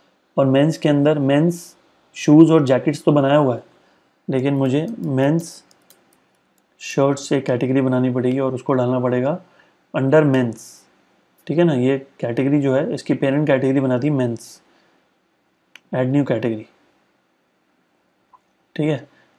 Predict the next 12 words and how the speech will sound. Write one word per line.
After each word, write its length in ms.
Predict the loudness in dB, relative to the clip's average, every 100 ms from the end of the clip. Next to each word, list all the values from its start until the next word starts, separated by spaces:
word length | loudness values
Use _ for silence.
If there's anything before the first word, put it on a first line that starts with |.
| _
तो 80 | -4
मेन 420 | -2 0 -2 -4 -6 _ _ _ _ _ _ -20 -20
शर्ट्स 520 | -2 2 2 0 -8 -20 _ -12
ऐड 140 | -6
हो 60 | -2
गए 80 | -2
यहाँ 160 | -4
पे। 140 | -8 -14 _ _ _ -10
ठीक 140 | -8
है, 80 | -6
बढ़िया। 340 | -6 -4 -4 -4 -12 _ _ _ _ _ _ -4
अभी 580 | 2 8 10 10 6